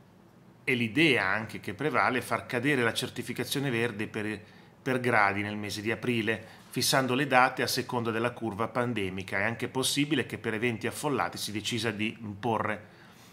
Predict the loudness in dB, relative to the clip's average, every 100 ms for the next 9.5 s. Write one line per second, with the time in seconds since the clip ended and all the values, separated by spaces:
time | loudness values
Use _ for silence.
0 | -20 -8 -4 -4 0 0 0 -2 -2 0
1 | -2 -4 -4 -2 -2 -2 2 2 4 4
2 | 4 0 -18 -4 2 4 2 0 0 0
3 | 0 2 2 2 -2 -2 -2 0 0 0
4 | 0 0 0 -2 -4 -14 -20 -20 -20 -18
5 | 2 4 4 4 4 4 2 0 0 2
6 | 0 -2 -4 -4 0 2 2 0 -2 -4
7 | -2 0 0 0 2 2 2 -2 -4 -4
8 | -4 -8 -10 -8 -6 -4 -4 -4 -2 -2
9 | 0 0 0 -2 -2